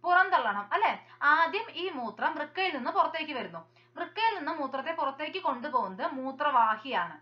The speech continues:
ഈ മൂത്രവാഹി ചെന്ന് അവസാനിക്കുന്നത്, കണ്ടോ, രണ്ട് വൃക്കയിൽ നിന്നും മൂത്രവാഹി വരുന്നുണ്ട്. അത് ചെന്ന് അവസാനിക്കുന്നത് മൂത്രസഞ്ചിയിലാണ്. ഈ മൂത്രസഞ്ചിയിലാണ് താൽക്കാലികമായി ഈ മൂത്രം സംഭരിക്കപ്പെടുന്നത്. ഇനി ഇത് ഇവിടെ നിന്ന് പുറന്തള്ളണ്ടേ?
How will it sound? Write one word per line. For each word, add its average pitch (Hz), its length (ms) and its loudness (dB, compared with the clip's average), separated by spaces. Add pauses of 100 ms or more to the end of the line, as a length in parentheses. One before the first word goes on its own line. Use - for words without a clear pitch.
(400)
ഈ - 20 2 (120)
മൂത്രവാഹി 339 520 4
ചെന്ന് 302 240 -2
അവസാനിക്കുന്നത്, 233 540 -2
കണ്ടോ, 233 160 -2
രണ്ട് 226 340 -4
വൃക്കയിൽ 240 400 -10
നിന്നും 277 220 -8
മൂത്രവാഹി 220 640 0
വരുന്നുണ്ട്. 180 460 0 (380)
അത് 294 200 2
ചെന്ന് 370 160 2
അവസാനിക്കുന്നത് 269 760 2
മൂത്രസഞ്ചിയിലാണ്. 285 960 0 (480)
ഈ 403 60 2
മൂത്രസഞ്ചിയിലാണ് 349 920 4
താൽക്കാലികമായി 311 800 6 (100)
ഈ 330 180 -6
മൂത്രം 269 400 -4
സംഭരിക്കപ്പെടുന്നത്. 381 880 2 (440)
ഇനി 403 120 -4 (100)
ഇത് 370 100 -4
ഇവിടെ 359 220 2
നിന്ന് 359 200 -2
പുറന്തള്ളണ്ടേ? 294 640 4